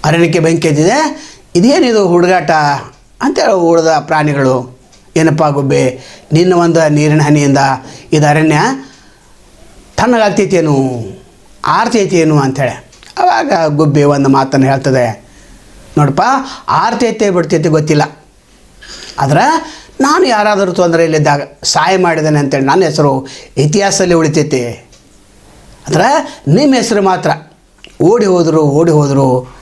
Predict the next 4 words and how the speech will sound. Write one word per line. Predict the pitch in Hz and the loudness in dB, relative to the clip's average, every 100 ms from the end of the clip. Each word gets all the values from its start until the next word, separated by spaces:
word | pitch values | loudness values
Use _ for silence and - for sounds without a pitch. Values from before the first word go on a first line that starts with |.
| - - - - - | -20 -20 -20 -12 -2
ಅನ್ನುವಂಥ | 147 147 196 285 339 - - | 0 2 0 0 -2 -12 -4
ಇತಿಹಾಸ | 262 269 247 240 226 | -2 0 -2 -2 -2
ಪುಟಗಳಲ್ಲಿ | 214 196 180 175 160 | -2 0 2 2 2
ಬರಿತೈತೆ. | 143 165 208 214 160 160 131 | 2 0 0 -2 0 0 0